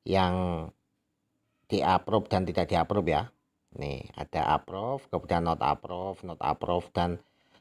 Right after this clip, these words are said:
disinilah seninya, teman-teman, ya. Kita mau berjualan foto itu tidak semudah itu, ya. Jadi, susah-susah gampang kita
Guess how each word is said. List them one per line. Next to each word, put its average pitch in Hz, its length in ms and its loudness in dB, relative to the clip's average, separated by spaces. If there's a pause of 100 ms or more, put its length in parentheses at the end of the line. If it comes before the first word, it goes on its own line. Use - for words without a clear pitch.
(480)
disinilah 139 560 4
seninya, 123 480 8
teman-teman, 110 400 6
ya. 104 80 6
Kita 98 720 6 (240)
mau 87 240 4
berjualan 92 640 4
foto 110 640 4 (880)
itu 131 800 0 (560)
tidak 107 720 4 (220)
semudah 104 560 2
itu, 90 240 4
ya. 90 160 6
Jadi, 95 160 0
susah-susah 98 640 0
gampang 101 480 2
kita 98 640 4